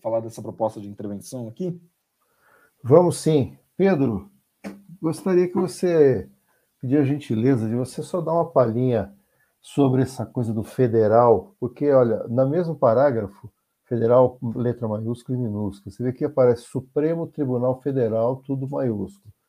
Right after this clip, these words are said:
Speaker 2: Ah, o aluno, a aluna vai olhar e falar, "A Constituição Federal tá com F minúsculo." Você falou, mas você já citou esse caso, mas uma explicadinha mais,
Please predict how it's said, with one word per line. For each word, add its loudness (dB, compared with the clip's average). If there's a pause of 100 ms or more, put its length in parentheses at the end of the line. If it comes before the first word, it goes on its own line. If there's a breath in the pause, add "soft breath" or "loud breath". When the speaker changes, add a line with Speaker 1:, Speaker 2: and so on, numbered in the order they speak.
(600)
Speaker 2:
Ah, 2
o 2
aluno, 2
a 0
aluna -2
vai 2
olhar 4
e -10
falar, 0
"A 0
Constituição -10
Federal -2 (340)
tá 4
com -4
F 0
minúsculo." -4
Você 0
falou, 8
mas -2 (640)
você -12
já -4
citou -8
esse -10
caso, -12
mas -10
uma -10
explicadinha -8
mais, -4